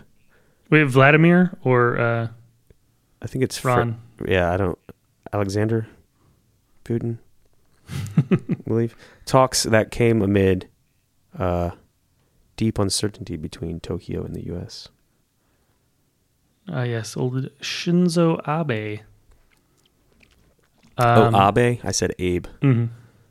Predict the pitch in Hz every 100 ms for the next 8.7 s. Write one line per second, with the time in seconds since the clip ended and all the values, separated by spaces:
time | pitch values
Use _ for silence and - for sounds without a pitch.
0 | _ _ - - 240 160 139 147 - 147
1 | 147 143 139 127 131 120 127 120 117 120
2 | 127 - 117 - - _ _ - - 170
3 | 147 156 147 143 143 156 143 143 147 131
4 | 127 120 127 117 123 123 120 117 113 117
5 | _ _ - 110 - - 98 101 120 -
6 | - - _ _ _ 95 92 85 80 -
7 | - _ _ - - - - - - -
8 | - - - - 170 -